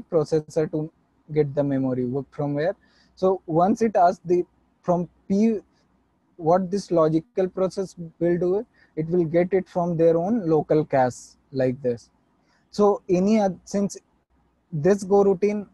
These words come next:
uh, this logical processor will have its own M cache, M cas, right? So it, anytime your Go routine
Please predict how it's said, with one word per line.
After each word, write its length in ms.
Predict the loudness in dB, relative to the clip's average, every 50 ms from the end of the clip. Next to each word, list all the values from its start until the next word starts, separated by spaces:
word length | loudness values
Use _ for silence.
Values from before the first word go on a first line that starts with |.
| _ _ _ _ _ -2 0
uh, 200 | 0 0 0 0 -4 -6 -8
this 360 | 0 2 2 2 2 0 -2
logical 480 | 0 2 2 2 2 0 0 0 -2 -2
processor 640 | -2 -2 -2 -2 0 -2 -4 -4 -2 -2 -2 0
will 200 | 0 0 0 0
have 220 | 0 0 0 0 0
its 200 | -2 -4 -4 -6
own 220 | -6 -4 -4 -4 -4
M 180 | -4 -6 -4
cache, 440 | 0 2 2 2 2 -2 -8 -16 -20 _ _ _ _ _ _ _ _ _ _ _ _ _ _ _ _ _ _ _ _ _ _ _ _ _ _ _ _ -8
M 220 | -6 -4 -4 -2
cas, 380 | 2 2 2 2 2 -2 -10 _ _ -6
right? 280 | -4 -2 -2 -2 -4 -6 _ _ _ _ _ _ _ _ _ _
So 280 | _ 2 4 4 4 2 0
it, 220 | -2 -2 -2 -6 -14 _ _ _ _ _ _ _ _ _ _ _ _ _
anytime 540 | 0 2 4 4 2 2 2 0 0 0 0
your 160 | 2 2 0
Go 280 | 0 0 0 0 0 2
routine 360 | 0 0 0 0 -2 -4 -4